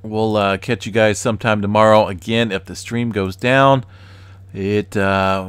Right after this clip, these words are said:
will probably stay down until I can, uh, be, um, hundred percent certain that the wind event will die down. Again, thirty-five miles per hour, that's probably not gonna bring any, uh, power lines down, but you never know. Everything's soaked and soggy out here.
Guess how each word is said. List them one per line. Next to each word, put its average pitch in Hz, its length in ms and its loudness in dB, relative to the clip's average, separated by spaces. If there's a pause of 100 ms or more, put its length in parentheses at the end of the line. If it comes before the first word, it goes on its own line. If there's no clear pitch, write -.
will 92 160 -12
probably 104 300 -8
stay 107 240 -4
down 92 360 -4
until 92 640 0 (600)
I 92 120 -10
can, 87 300 -8
uh, 90 320 -6
be, 92 500 -10 (1600)
um, 57 680 -16
hundred 98 220 -8
percent 92 340 -10
certain 92 320 -6
that 90 120 -8
the 85 100 -12
wind 98 260 -4
event 87 300 -6
will 82 120 -12
die 90 200 -6
down. 87 320 -4 (280)
Again, 123 460 -4
thirty-five 139 460 -2
miles 123 200 -2
per 127 140 -8
hour, 127 240 0
that's 98 200 -12
probably 127 260 -4
not 120 180 2
gonna 113 80 -6
bring 113 220 -2
any, 104 200 0
uh, 92 220 4 (440)
power 117 260 2
lines 110 280 -2
down, 113 220 -4
but 95 140 -8
you 85 80 -12
never 104 260 -4
know. 151 300 0 (120)
Everything's 107 500 -8
soaked - 420 -2
and 98 180 -6
soggy 113 460 4
out 87 180 0
here. 90 240 -6